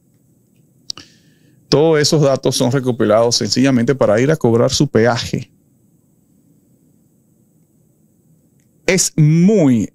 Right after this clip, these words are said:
en muy raras ocasiones, el ciudadano común que es víctima, y digo ciudadano común, que es víctima de un asalto, puede lograr recuperar lo perdido a través de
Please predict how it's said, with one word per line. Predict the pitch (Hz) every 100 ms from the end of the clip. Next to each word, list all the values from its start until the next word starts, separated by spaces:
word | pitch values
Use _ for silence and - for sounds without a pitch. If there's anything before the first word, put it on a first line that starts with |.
| _
en | 139 151 - 147 147 131 135 190
muy | 285 302 247 156 117
raras | 123 139 98 101
ocasiones, | 92 90 - 151 123 95 - - _ - _
el | 123
ciudadano | 107 113 135 214 156
común | 143 208 190 131
que | 127
es | 139
víctima, | 170 175 - 113 104 -
y | 110
digo | 147 185
ciudadano | 127 120 180 160
común, | 131 196 143 - _ _ _ _ _ _ _
que | -
es | 151
víctima | 185 175 156 135 123 123
de | 127 127
un | 151 165 151
asalto, | 127 - 104 101 - 110 135 _ _ _ _ _ _ _ _ _ -
puede | 151 175
lograr | 151 139 151 151 123 110
recuperar | 113 113 107 110 117 123 123 - - -
lo | 117
perdido | 113 107 104 123 104 101
a |
través | 110 104 120 131
de | 113 113 -